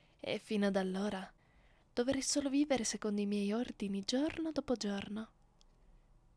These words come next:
Ti piacerà alla fine. E se non lo fai... Non vedo quanto sia rilevante per me.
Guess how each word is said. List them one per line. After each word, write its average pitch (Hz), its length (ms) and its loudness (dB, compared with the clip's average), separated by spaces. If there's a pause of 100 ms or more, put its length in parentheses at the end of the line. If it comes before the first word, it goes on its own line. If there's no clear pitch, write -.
(100)
Ti - 140 -8
piacerà 240 460 4
alla 190 200 -2
fine. - 460 -10 (920)
E - 160 -8
se - 220 4
non 185 220 0
lo 196 100 2
fai... 196 580 -2 (1080)
Non 349 280 4
vedo 202 300 8
quanto 196 260 2
sia 196 220 4
rilevante 196 500 4
per 190 160 0
me. 196 220 -2